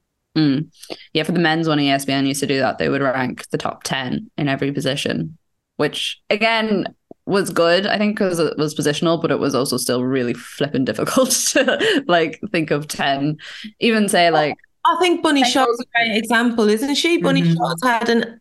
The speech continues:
Speaker 2: unbelievable season. She's had a great World Cup. Like, she's been there in everything, and she hasn't been mentioned at all. So I think it's a good example.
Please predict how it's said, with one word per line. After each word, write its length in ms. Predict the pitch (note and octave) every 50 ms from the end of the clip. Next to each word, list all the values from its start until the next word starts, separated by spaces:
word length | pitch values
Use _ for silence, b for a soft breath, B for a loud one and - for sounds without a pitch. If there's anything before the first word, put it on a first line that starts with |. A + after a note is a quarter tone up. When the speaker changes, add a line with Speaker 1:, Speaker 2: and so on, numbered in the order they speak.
| - -
Speaker 2:
unbelievable 760 | A3+ B3+ B3 A#3+ A#3 A#3+ B3 B3 B3 A3+ G#3+ A3+ A3 A3+ A3
season. 600 | A3 - A#3 A#3+ A#3 A#3 A3+ A3+ A3+ A3+ A3+ G#3+
She's 220 | G#3+ - G#3+ G#3
had 100 | A3+ G#3+
a 60 | G3
great 320 | G3 G3+ - A#3 A3+ A3 -
World 260 | G3 G#3+ G#3 G3+ G3+
Cup. 220 | - A#3 A3 A3
Like, 140 | G#3+ G#3 G#3
she's 280 | G#3 - - B3 B3 A#3
been 400 | A3+ - B3+ B3 A#3+ B3 A#3+ A3+
there 520 | G#3 F#3+ F#3 F#3 F#3 F#3+ G3 G3 - - - -
in 200 | - G3 F#3+ G#3
everything, 640 | G3+ G3+ G3 - E3+ E3+ E3+ - - G3 - - B B B B B B B B B B
and 180 | - F#3 G3 G3
she 320 | - - G#3 G#3 G3 G3 G3
hasn't 380 | G3 G#3 G3+ G3+ G3+ F#3+ -
been 400 | - F#3+ F3+ F3 E3+ E3+ E3+ - -
mentioned 760 | - F3+ E3+ E3 E3+ E3+ - - - - F3 E3+ - - - -
at 160 | A3+ - - -
all. 300 | F2 C2 - - - -
So 240 | - - - - - - D3 C#3+ C#3+ - -
I 80 | - G#3
think 180 | - A3 G#3+
it's 140 | G#3 - -
a 60 | F#3+
good 160 | - - F3+ -
example. 640 | - - - F3+ F3 F#3+ G3 - G3 - E3+ -